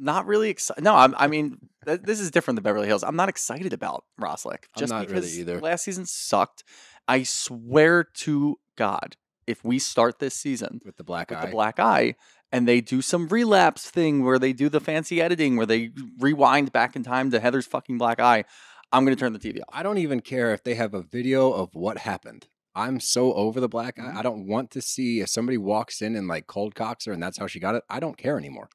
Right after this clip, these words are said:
Speaker 2: I genuinely don't need to see it. I just
Speaker 1: <laughs> What
Speaker 2: wanna
Speaker 1: if
Speaker 2: move
Speaker 1: they
Speaker 2: on.
Speaker 1: had, what if they had footage this whole time of Jen Shah walking in and punching her in the
Speaker 2: Just
Speaker 1: face
Speaker 2: haymaker.
Speaker 1: and just didn't leave it there? It just, if they started with that, I'd be okay.
Speaker 2: That would be
Speaker 1: That would be
Speaker 2: fine.
Speaker 1: funny.
Speaker 2: Or I guess, okay, I,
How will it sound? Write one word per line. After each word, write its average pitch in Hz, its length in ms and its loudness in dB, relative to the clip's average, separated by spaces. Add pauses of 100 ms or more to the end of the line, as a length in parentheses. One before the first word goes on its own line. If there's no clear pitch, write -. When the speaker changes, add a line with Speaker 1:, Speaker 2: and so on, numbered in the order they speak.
(200)
Speaker 2:
I 95 80 -10
genuinely 131 480 0
don't 110 240 -2
need 107 160 -8
to 92 80 -12
see - 160 -6
it. - 100 -14
I - 40 -10
just - 140 -12
Speaker 1:
<laughs> - 0 -
What - 60 -4
Speaker 2:
wanna 190 120 -2
Speaker 1:
if 190 60 -8
Speaker 2:
move 254 120 0
Speaker 1:
they 269 100 -2
Speaker 2:
on. 156 140 -8
Speaker 1:
had, - 100 -8 (680)
what 240 120 -4
if 269 120 -8
they 294 80 0
had 285 160 0
footage 123 280 2
this 117 220 0
whole 110 200 2
time 107 480 2 (100)
of 107 440 0 (460)
Jen 123 240 6
Shah 101 260 6
walking 98 380 0
in 110 240 -4
and 101 120 -4
punching - 360 -6
her 117 100 -6
in 135 100 -4
the 143 40 -2
Speaker 2:
Just - 100 -4
Speaker 1:
face 165 300 2
Speaker 2:
haymaker. 101 320 -6
Speaker 1:
and 143 120 -4
just 143 380 -4
didn't 156 320 4
leave 135 220 2
it 113 100 0
there? 101 200 0
It 120 100 -4
just, 117 200 -4 (140)
if - 140 0
they 277 140 6
started 202 260 4
with 139 100 0
that, 123 160 4
I'd 107 140 -2
be 101 100 -2
okay. - 240 -6
Speaker 2:
That 170 220 0
would 170 100 0
be 156 120 4
Speaker 1:
That 170 220 2
would 196 80 2
be 113 120 -2
Speaker 2:
fine. 113 80 -6
Speaker 1:
funny. 123 320 -2
Speaker 2:
Or 147 420 4 (240)
I 123 120 -10
guess, 135 340 -4
okay, - 260 -8 (240)
I, 107 240 -4